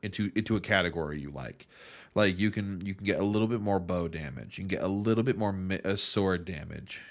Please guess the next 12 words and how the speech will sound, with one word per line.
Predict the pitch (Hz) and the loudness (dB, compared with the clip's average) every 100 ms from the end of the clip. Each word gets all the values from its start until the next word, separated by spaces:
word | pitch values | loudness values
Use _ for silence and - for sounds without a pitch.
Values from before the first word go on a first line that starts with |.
| - 95 71 | -14 -10 -4
Um, | 92 87 85 82 - _ _ _ _ _ _ _ _ - - | -2 -2 -4 -10 -14 _ _ _ _ _ _ _ _ -16 -6
well, | 117 120 | 0 4
my | 120 | 4
friend | 117 - 170 196 160 127 127 - | 2 0 4 4 4 0 0 -6
used | 104 107 110 117 110 | -4 4 6 6 2
a | |
duplication | 92 117 113 - 90 92 123 | 2 0 0 -2 -2 -2 0
glitch | 131 143 - - - - - - - _ - | 2 2 0 -8 -8 -20 -20 -20 -20 _ -6
to | - 117 107 101 98 95 - - 110 92 | 0 4 4 4 4 2 0 -8 -10 -6
duplicate | 98 113 123 117 104 - | 2 4 2 0 -2 0
care | 101 98 | 2 2
packages | 95 85 90 85 85 85 - | 2 -2 -4 -4 -4 -6 -8